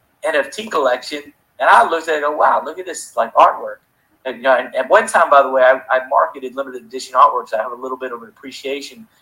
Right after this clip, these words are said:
for that culture and, and, and art. It's incredible. Uh, but to look at a digital piece of art, I didn't get it. So the people who created the board, the, the, the, the, the,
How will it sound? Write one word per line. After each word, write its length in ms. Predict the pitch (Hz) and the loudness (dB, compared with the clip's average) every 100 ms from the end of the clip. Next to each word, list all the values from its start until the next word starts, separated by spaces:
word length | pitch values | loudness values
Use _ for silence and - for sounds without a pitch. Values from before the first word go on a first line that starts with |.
| _ _ | _ _
for 140 | _ 120 | _ -6
that 220 | 113 - | -6 0
culture 420 | - 156 151 120 | 4 4 2 -8
and, 140 | 107 110 | -10 -14
and, 160 | 107 - | -20 -18
and 100 | - | 4
art. 300 | 139 147 - | 6 6 0
It's 140 | - | -16
incredible. 520 | _ - 160 120 113 - _ _ _ | _ 2 2 2 -6 -10 _ _ _
Uh, 280 | 113 107 110 - | 2 4 2 4
but 260 | 135 123 - | 6 6 2
to 80 | 117 | -18
look 400 | 110 147 208 - | -14 -4 -4 -2
at 80 | - | -6
a 120 | - _ | -8 _
digital 460 | - 180 190 190 185 | -12 -12 -6 -4 -4
piece 340 | - 175 - | -8 -16 -12
of 120 | 139 _ | -12 _
art, 220 | 147 139 | 6 6
I 100 | 123 | 6
didn't 220 | 127 123 110 | 0 -4 -10
get 140 | 107 | -10
it. 100 | - _ _ _ _ _ _ _ _ _ | -10 _ _ _ _ _ _ _ _ _
So 600 | - - 117 113 110 110 _ _ _ _ | -2 4 6 4 0 -10 _ _ _ _
the 120 | 113 _ | -20 _
people 380 | - 214 220 196 | -10 -10 -4 -6
who 140 | 185 | -4
created 500 | - - 151 160 143 | -8 -8 -8 -8 -12
the 80 | - | -18
board, 460 | _ 143 143 143 127 | _ 2 4 4 -4
the, 160 | 117 - | -4 -6
the, 220 | 113 110 | -8 -8
the, 80 | - _ - | -18 _ -10
the, 180 | 113 - | -10 -6
the, 200 | 110 | -8